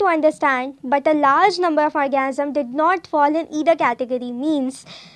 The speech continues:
many organisms were not either photosynthetic, not non-photosynthetic,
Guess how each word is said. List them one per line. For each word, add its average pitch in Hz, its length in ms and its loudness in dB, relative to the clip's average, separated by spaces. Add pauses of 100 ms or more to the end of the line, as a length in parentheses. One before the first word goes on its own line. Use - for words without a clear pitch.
(200)
many 349 200 2 (140)
organisms 302 680 2 (300)
were 359 280 2
not 415 220 0
either 359 260 0
photosynthetic, 311 960 -2 (140)
not 392 160 -2 (440)
non-photosynthetic, 302 1300 0